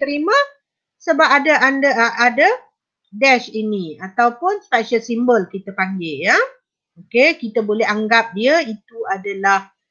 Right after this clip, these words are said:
sebagai, ah, ah,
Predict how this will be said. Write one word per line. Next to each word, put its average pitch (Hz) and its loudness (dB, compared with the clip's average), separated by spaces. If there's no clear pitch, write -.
sebagai, 175 -2
ah, 143 -8
ah, 147 -8